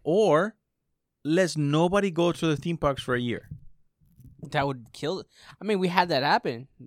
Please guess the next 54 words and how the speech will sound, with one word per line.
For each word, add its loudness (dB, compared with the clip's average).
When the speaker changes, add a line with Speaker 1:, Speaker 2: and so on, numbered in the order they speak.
Speaker 2:
Remember -6
with -4
the -12
pandemic, -4
nobody -4
went -6
to -8
it, -10
and -10
Speaker 1:
Yeah, -8
Speaker 2:
literally 2
Speaker 1:
but -4
that's 0
when -6
they 0
launched, 0
uh, -4
Speaker 2:
Oh, 0
Disney -20
Speaker 1:
Disney 0
Plus. 2
Speaker 2:
Plus, -20
because -4
Speaker 1:
So -2
Speaker 2:
they 2
Speaker 1:
they 6
Speaker 2:
had 6
to, 4
Speaker 1:
lau- -14
Speaker 2:
they 0
had 4
to -4
supplement -4
their -2
Speaker 1:
Yeah. 0
Speaker 2:
revenue. -2
Speaker 1:
So -2
they -2
launched -4
Disney -4
Plus, -4
and -6
they -2
made -4
way -4
more -4
money -4
anyway. -6
Speaker 2:
Yeah. -10
Speaker 1:
So, -2
but 2
again, -4
now 0
that 0